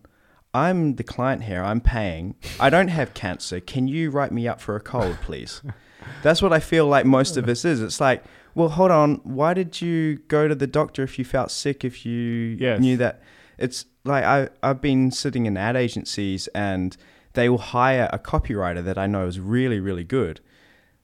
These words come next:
Speaker 1: He will write something, the, send it to the client. The client goes, "Oh, that's amazing. That's really, really good.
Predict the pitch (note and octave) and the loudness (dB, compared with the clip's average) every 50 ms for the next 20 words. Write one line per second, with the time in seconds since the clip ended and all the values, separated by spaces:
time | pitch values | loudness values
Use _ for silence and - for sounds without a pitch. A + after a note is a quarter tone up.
0 | _ _ - D3+ D3+ E3 D#3+ C#3+ A2+ G2 G#2+ A2+ B2 C#3 - - - - G2 D2+ | _ _ -6 -2 0 2 2 2 2 0 0 0 0 0 -2 -2 -4 -4 -2 -2
1 | D#2+ F2+ G#2 D3+ F3+ - _ _ _ _ _ _ _ _ _ - - - - B2 | -2 -4 -4 -4 -6 -8 _ _ _ _ _ _ _ _ _ -20 -18 -6 -2 0
2 | A#2+ A#2 A2 - - - E3+ E3+ D#3 - - - G#2+ - - - A#2+ A#2+ A2+ - | 2 2 0 0 0 0 0 0 0 -2 -4 -6 -8 -6 -4 -2 -2 -2 -2 -2
3 | G#2+ A2 - - C3 B2 A#2 G2+ A2 A2 A2+ - - D3+ - D#3+ - - - B2 | -4 -6 -4 -4 -4 -2 -2 -2 -2 -2 -2 -2 -2 -2 -2 -2 -2 -2 0 2
4 | A2 A2+ B2 B2+ C3+ C#3 C3+ B2 A2+ A2 - - - C3 C3 B2+ B2 A#2+ G#2+ A2 | 2 4 4 4 4 2 2 2 0 0 -2 -2 -2 0 0 0 0 0 0 -2
5 | G#2+ G#2 G2 - C#3 A#2+ F#2+ - | -2 -2 0 0 0 0 0 -2